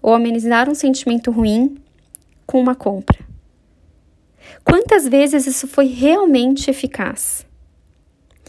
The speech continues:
Chegou a hora de enfrentarmos a verdade. Não há peça de roupa ou acessório responsável por nos trazer plenitude e bem-estar. Olhar pra dentro, despertar para o que realmente nos preenche, sim.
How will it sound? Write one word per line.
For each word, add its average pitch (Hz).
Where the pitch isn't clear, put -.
Chegou 277
a 269
hora 254
de 240
enfrentarmos 240
a 247
verdade. 233
Não 247
há 269
peça 285
de 240
roupa 254
ou 269
acessório 247
responsável 254
por 262
nos 262
trazer 233
plenitude 254
e 269
bem-estar. 262
Olhar 240
pra 349
dentro, 233
despertar 233
para 269
o -
que 262
realmente 277
nos 262
preenche, 233
sim. -